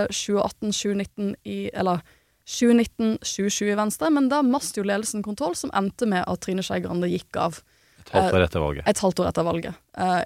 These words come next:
Speaker 1: ikke sant? For da, da, og det sa hun selv, ikke sant? Det var ikke et grunnlag for henne å styre lenger.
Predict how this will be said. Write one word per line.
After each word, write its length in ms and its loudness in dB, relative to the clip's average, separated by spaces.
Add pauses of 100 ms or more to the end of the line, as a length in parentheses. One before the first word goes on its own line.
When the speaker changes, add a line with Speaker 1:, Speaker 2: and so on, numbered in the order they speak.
Speaker 1:
ikke 140 -2
sant? 260 0
For 160 2
da, 160 2 (160)
da, 220 2 (580)
og 80 0
det 100 6
sa 160 4
hun 140 2
selv, 160 0
ikke 80 2
sant? 80 2
Det 80 4
var 80 -4
ikke 220 -2
et 100 -6
grunnlag 260 0
for 140 -4
henne 100 -2
å 60 -6
styre 240 -4
lenger. 240 -8